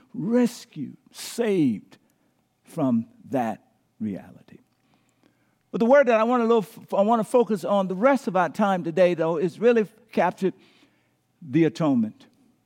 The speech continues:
Can you say the atonement? Just some basic theological words. I just want you to kinda get familiar with justification and sanctification and salvation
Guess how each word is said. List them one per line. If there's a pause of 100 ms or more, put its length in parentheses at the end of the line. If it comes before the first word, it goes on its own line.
(420)
Can
you
say
the
atonement? (560)
Just
some (580)
basic
theological
words.
I
just
want
you
to
kinda (280)
get
familiar
with (360)
justification
and
sanctification
and
salvation